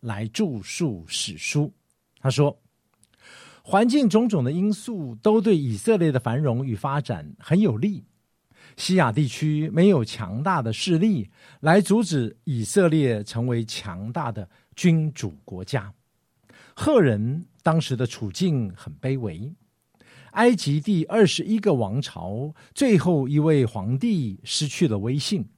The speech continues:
国家濒临崩溃。非利士人被赶到旧版图的一角，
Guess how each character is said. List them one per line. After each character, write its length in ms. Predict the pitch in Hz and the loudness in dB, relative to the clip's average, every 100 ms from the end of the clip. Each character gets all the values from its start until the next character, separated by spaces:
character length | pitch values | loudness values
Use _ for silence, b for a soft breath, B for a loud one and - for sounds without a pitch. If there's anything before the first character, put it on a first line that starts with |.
| _ _ b b | _ _ b b
国 180 | 123 127 | -2 0
家 480 | 151 151 139 139 147 | 2 2 2 -2 -8
濒 260 | - 120 139 | -4 0 2
临 240 | 120 107 | 2 0
崩 240 | 110 170 180 | -2 -2 -2
溃。 320 | - 262 - - _ _ _ _ _ b b b b | -4 -6 -6 -12 _ _ _ _ _ b b b b
非 140 | 294 | 6
利 80 | 285 | 6
士 160 | - | 6
人 200 | 208 175 | 6 6
被 160 | 190 185 | 6 4
赶 280 | 135 110 98 | 2 0 0
到 320 | 160 139 127 | 2 2 2
旧 320 | - 254 165 | 2 4 4
版 260 | 113 98 87 | 2 -4 -6
图 180 | - 117 | -8 -6
的 120 | 127 | -2
一 120 | 202 | -2
角， 240 | - 120 | -2 -8